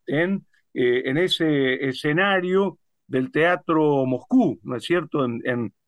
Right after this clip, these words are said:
ahí en la calle Ramírez de Velasco y, y Scalabrini, eh, Ortiz. Quiero decir que estamos hablando con Luciano Cáceres, estamos hablando sobre Muerde, este unipersonal que nos acaba de decir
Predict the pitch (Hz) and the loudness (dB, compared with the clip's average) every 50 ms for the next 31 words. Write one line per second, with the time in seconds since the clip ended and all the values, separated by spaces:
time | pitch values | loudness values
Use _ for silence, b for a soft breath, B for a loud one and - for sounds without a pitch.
0 | _ _ - 127 143 180 185 170 160 139 - 175 180 156 165 175 165 160 147 127 | _ _ 2 4 6 6 6 6 4 4 4 2 2 4 4 4 4 4 4 4
1 | 135 143 151 180 190 190 180 180 175 160 - - - 147 131 131 131 139 143 170 | 4 2 4 4 4 4 4 4 4 2 0 -6 -6 -2 0 0 2 2 2 0
2 | 175 156 - - 175 160 143 139 139 151 156 160 - - 131 127 110 - - 123 | -2 -2 -2 -2 0 0 2 2 0 0 0 -2 -2 -2 -2 -2 -2 -2 -2 0
3 | 123 120 123 131 135 143 143 143 143 139 127 - - _ _ _ _ _ - 123 | 0 2 2 2 2 0 0 0 0 0 -2 -4 -6 _ _ _ _ _ -4 -2
4 | 117 113 110 110 120 - - 127 123 131 - 139 127 - - - B B B B | 0 0 0 0 -2 0 0 0 -2 0 -2 -2 -2 -2 -4 -12 B B B B
5 | - 143 165 196 185 180 165 - 226 214 170 185 165 151 - 196 202 196 175 170 | 0 4 4 6 6 6 4 2 0 0 0 0 -2 0 0 0 2 2 2 2
6 | 170 185 202 208 202 190 180 160 160 160 151 151 143 139 - - 180 170 160 151 | 2 2 2 0 0 0 -2 -2 0 -2 0 0 0 -2 -2 -2 0 0 0 -2
7 | - 190 175 151 - - 156 160 175 196 202 190 - - _ _ _ _ _ _ | 0 0 -2 -2 -2 -2 -2 0 0 0 -2 -2 -8 -16 _ _ _ _ _ _
8 | _ _ - 110 - 160 175 190 180 160 165 175 190 202 202 175 170 147 - - | _ _ -12 -2 0 0 2 2 2 2 2 2 2 2 0 0 -2 -2 -2 -4
9 | 139 139 135 135 165 208 226 214 180 151 139 139 147 151 143 - 139 135 131 131 | -2 -2 -2 0 0 0 2 2 0 0 0 0 -2 -2 -4 -4 -4 -2 -2 -2
10 | 131 - - 127 107 - 139 139 160 190 196 165 147 165 156 143 139 135 - - | -4 -4 -6 -6 -4 -2 -2 0 0 0 0 -2 -2 -2 0 0 -2 -2 -4 -4
11 | 143 147 - - 226 233 220 202 180 165 147 143 139 135 131 - - 196 202 196 | -4 -4 -2 0 2 2 4 2 2 2 0 0 -2 -2 -4 -4 -4 -2 -2 -4
12 | 185 | -4